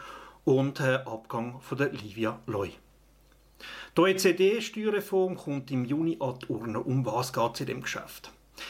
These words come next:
Es geht um grosse internationale Unternehmen und die Frage, wie die sinnvoll besteuert werden. Ich sage mal, in früheren Tagen ist das relativ einfach gewesen, wenn ein Unternehmen international tätig war, hat es schlicht und einfach in den verschiedenen Ländern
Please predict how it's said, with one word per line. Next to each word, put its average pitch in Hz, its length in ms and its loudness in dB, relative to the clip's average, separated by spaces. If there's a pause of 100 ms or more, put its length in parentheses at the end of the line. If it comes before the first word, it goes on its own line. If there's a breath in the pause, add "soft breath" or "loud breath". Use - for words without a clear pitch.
(220 loud breath)
Es 139 180 2
geht 214 320 4
um 214 140 2
grosse 185 400 2
internationale 156 1000 2
Unternehmen 139 540 2
und 156 180 0
die - 20 -10
Frage, 139 380 2
wie 139 100 -6
die 139 340 2
sinnvoll 113 440 0
besteuert 117 560 -2
werden. - 300 -8 (680 loud breath)
Ich - 80 -8
sage 196 140 6
mal, 196 100 8
in 185 80 6
früheren 208 560 4
Tagen 175 460 4
ist - 180 -8
das 165 200 -4
relativ 165 640 -2
einfach 170 420 0
gewesen, 170 240 -2
wenn 135 160 4
ein 135 360 2
Unternehmen 135 500 2
international 135 720 0
tätig 135 480 0
war, 143 260 2
hat 131 100 0
es - 80 -4
schlicht 131 280 -2
und 143 80 4
einfach 131 360 4
in 135 60 -14
den 127 100 -2
verschiedenen 135 340 2
Ländern 135 380 4